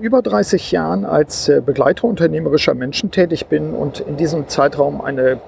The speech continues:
doch recht große Anzahl von Führungskräften als Executive Coach begleitet habe, ist es für mich mal wieder an der Zeit,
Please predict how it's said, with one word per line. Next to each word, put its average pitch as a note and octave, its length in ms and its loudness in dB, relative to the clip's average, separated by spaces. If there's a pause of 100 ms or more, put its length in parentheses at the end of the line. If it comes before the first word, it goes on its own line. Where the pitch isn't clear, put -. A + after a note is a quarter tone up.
(360)
doch - 180 2
recht - 240 0
große F#3 360 0
Anzahl E3 460 2
von C#3+ 280 -2
Führungskräften F3+ 760 0
als - 380 -2 (100)
Executive D3 680 0
Coach D3 320 0
begleitet E3+ 560 0
habe, D3+ 280 0 (600)
ist F#3 160 -4
es A3+ 100 -4
für A3+ 140 0
mich G3+ 160 -6
mal G3+ 140 0
wieder E3+ 180 0
an E3 100 -2
der D3+ 160 4
Zeit, D3 580 0